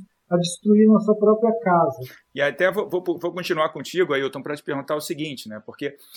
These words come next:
Speaker 2: a gente tá falando de co-, da, do coronavírus, né? Tá falando da, da doença covid, e tem, é, muitas reflexões sobre que, na verdade, a covid é, é como se fosse uma resposta do organismo vivo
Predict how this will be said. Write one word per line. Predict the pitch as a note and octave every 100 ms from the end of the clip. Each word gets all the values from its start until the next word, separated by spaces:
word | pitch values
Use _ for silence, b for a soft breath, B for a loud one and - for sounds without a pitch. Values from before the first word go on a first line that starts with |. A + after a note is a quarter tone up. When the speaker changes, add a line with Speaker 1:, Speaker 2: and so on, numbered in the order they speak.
| B
Speaker 2:
a |
gente | C3+ D#3
tá |
falando | C#3+ D3 C3+
de | B2+
co-, | C3
da, | A2+ B2 B2
do | A#2+ A2
coronavírus, | B2 A#2+ B2+ C#3+ E3+ B2+
né? | A#2+
Tá | B2
falando | - B2+
da, | A#2+
da | A2+ A2+
doença | A2 A2+ -
covid, | A2+ A#2+ A2 F3+ - - _ _ _ _
e | C3 D3+
tem, | D3+ F3+ G3 F#3+
é, | E3+ D#3 D3 C#3 B2+ - -
muitas | D3+ G#3 A3+
reflexões | F3 E3+ C#3 - F3 G3
sobre | - D3+ D3+
que, |
na | D3+
verdade, | C#3+ C3 D#3+
a |
covid | E3+ D#3+ B2+ D#3 E3+
é, | E3+ -
é |
como | - D#3
se |
fosse | E3
uma | -
resposta | E3 D#3 - D#3+ F3 -
do | F3
organismo | D#3+ D3 C#3 C#3 C3
vivo | A#2+ C3 A#2+